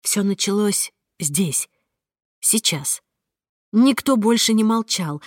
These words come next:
Они вместе стояли в лучах осеннего солнца, призывая к честности.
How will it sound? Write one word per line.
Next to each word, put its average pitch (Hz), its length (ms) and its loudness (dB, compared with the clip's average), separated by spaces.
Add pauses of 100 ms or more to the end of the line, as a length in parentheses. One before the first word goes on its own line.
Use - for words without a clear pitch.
(120)
Они 180 220 0
вместе 202 420 2
стояли 196 460 0
в 156 80 -6
лучах 170 400 -4
осеннего 170 480 -2
солнца, 170 540 -2 (240)
призывая 170 520 0
к - 100 -8
честности. - 760 -2